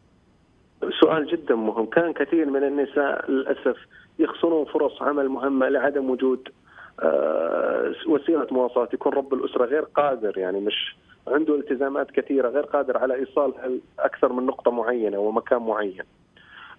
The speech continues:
آه، أصبح مجتمعنا أكثر شفافية بعد ظهور مواقع التواصل الاجتماعي. وأنا أتذكر كنت تلقى دكتورة، يعني، مثلًا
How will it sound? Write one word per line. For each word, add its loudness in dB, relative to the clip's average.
آه، 0
أصبح 2
مجتمعنا 2
أكثر 0
شفافية 2
بعد 0
ظهور 0
مواقع 0
التواصل -4
الاجتماعي. -4
وأنا 0
أتذكر -2
كنت -8
تلقى 2
دكتورة، 0
يعني، -6
مثلًا 0